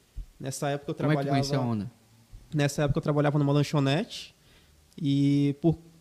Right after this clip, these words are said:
Speaker 1: coincidência, do lado tinha uma loja, a Gride, bastante conhecida aqui em Joinville.
Speaker 2: Sim, de skate.
Speaker 1: E o, e o gerente era o FIC,
Speaker 2: Sim.
Speaker 1: que é, hoje é o pastor
Speaker 2: Pastor.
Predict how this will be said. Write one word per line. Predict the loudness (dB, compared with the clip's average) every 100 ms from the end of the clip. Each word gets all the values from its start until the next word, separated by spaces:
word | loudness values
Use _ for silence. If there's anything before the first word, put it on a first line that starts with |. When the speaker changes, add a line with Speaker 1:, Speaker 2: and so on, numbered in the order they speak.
| _ _
Speaker 1:
coincidência, | 2 2 2 0 0 0 -2 -4 -2
do | -2
lado | -2 -2 -4 -4 -8 -8 -16 _ _
tinha | -8 -6
uma | -4
loja, | -2 -2 -2 -2 -6
a |
Gride, | -8 -6 -6 -6 -10 -14 -20 _ _ _ -20
bastante | -8 -6 -4
conhecida | -6 -4 -4
aqui | -2
em |
Joinville. | -2 -2 -4 -4
Speaker 2:
Sim, | -2 -4
de | -4
skate. | -2 -2 -4 -20 _ _ -8
Speaker 1:
E | 0 2
o, | 2 2 2 4 4 2 -2
e | 0
o | 0
gerente | 2 0 0 -4 -4 -4 -6 -8 -16 -20 -8
era | -4 -4
o |
FIC, | -2 -4 -4 -14 -20 -20 -14
Speaker 2:
Sim. | -2 2 2 -2 -20
Speaker 1:
que | -6
é, | -4 -2
hoje | -2 -2
é | -2
o | -4
pastor | -6 -8 -2
Speaker 2:
Pastor. | -2